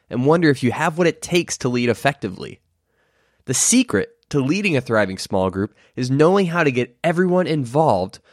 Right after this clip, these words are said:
so that you aren't the one doing all the work.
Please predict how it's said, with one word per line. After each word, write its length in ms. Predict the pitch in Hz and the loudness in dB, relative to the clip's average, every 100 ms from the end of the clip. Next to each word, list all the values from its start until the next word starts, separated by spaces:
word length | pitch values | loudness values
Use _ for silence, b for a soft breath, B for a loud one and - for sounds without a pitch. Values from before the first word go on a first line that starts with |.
| b b | b b
so 140 | - | 0
that 220 | 156 151 | 2 2
you 440 | 127 143 233 139 92 | -4 0 2 2 0
aren't 200 | 123 131 | -6 -4
the 80 | 147 | -2
one 220 | 139 139 | 0 0
doing 240 | 127 127 127 - | 2 0 0 2
all 220 | 139 147 | 4 4
the 120 | 127 | 2
work. 600 | 113 120 - - - _ | 0 2 2 0 -20 _